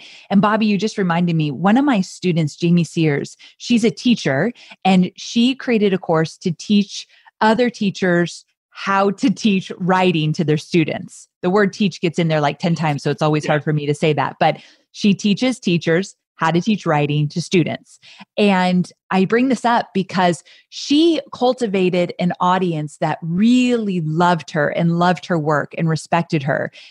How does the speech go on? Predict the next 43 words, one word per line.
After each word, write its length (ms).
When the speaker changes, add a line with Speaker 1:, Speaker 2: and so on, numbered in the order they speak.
Speaker 1:
And 180
so 640
f-, 60
for 180
a 80
long 300
time, 340
she 180
was 140
building 380
those 180
relationships. 840
When 140
she 160
decided 500
to 60
create 400
a 60
course, 540
she 160
spent 260
about 300
ten 280
thousand 400
dollars 400
on 140
Facebook 420
ads 400
and 100
made 240
two 260
hundred 380
and 220
fifty 460
thousand 560
dollars 480
with 160
her 140
very 420
first 320
course. 320
That 140
was 160